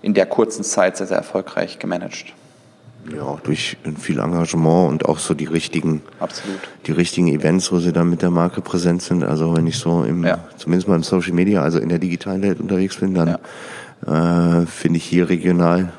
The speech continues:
Speaker 2: nicht so viele,
Speaker 1: Ja.
Speaker 2: äh, Präsenz anderer High-End-Caterer,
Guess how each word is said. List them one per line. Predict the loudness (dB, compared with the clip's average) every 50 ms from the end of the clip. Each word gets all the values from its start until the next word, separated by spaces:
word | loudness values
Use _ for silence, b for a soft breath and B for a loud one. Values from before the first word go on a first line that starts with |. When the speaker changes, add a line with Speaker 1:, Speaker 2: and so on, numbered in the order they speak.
| -18 -16 -8
Speaker 2:
nicht | -6 -6 -6 -4
so | -6 -8
viele, | -8 -2 -2 0 2 4 2 2 0 -2 -6 -8 -6
Speaker 1:
Ja. | -4 -2 0 2 4 4 4 4 4 2 0
Speaker 2:
äh, |
Präsenz | -2 -4 -6 -4 -2 0 0 -2 -2 -4 -4
anderer | -2 -2 0 0 2 2 2 0 0 -2
High-End-Caterer, | -4 -2 -2 -4 -4 -4 -4 -4 -4 -2 -2 -2 -2 -2